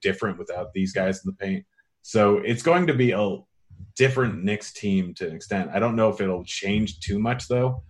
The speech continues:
In any case, it's a good matchup for both Ball and Ingram here.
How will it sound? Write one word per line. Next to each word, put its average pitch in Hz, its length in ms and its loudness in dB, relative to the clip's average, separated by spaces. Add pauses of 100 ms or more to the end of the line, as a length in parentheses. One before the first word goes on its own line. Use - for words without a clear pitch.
(460)
In 120 100 4
any 135 140 6
case, 113 240 0
it's - 160 -12
a 85 80 -8
good 117 240 4
matchup 107 400 0
for 92 100 -10
both 95 340 -2
Ball 95 300 6
and 98 260 2
Ingram 92 380 -4
here. - 100 -20